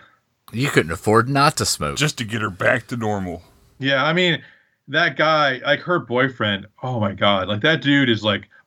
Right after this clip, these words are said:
Speaker 3: overacting all the time. Like, "What?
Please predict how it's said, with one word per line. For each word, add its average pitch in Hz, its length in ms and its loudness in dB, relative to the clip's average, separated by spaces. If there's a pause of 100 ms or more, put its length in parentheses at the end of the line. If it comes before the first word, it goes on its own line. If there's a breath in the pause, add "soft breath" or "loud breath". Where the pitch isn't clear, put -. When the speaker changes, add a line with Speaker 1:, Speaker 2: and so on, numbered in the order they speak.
Speaker 3:
overacting 196 720 2
all 175 160 4
the 277 140 0
time. 220 500 2
Like, 147 160 -4 (220 loud breath)
"What? 208 420 2